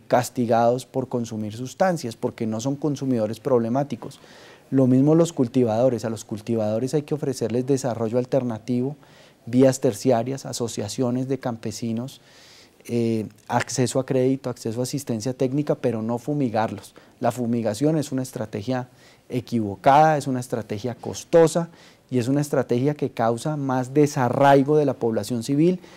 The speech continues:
de la policía y de la fuerza pública, cuando lo que deberíamos generar para el posconflicto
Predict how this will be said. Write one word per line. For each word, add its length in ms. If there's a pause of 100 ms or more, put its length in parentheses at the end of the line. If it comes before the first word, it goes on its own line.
(200)
de 100
la 160
policía 480
y 40
de 100
la 120
fuerza 300
pública, 460
cuando 280
lo 140
que 100
deberíamos 520
generar 360
para 160
el 60
posconflicto 760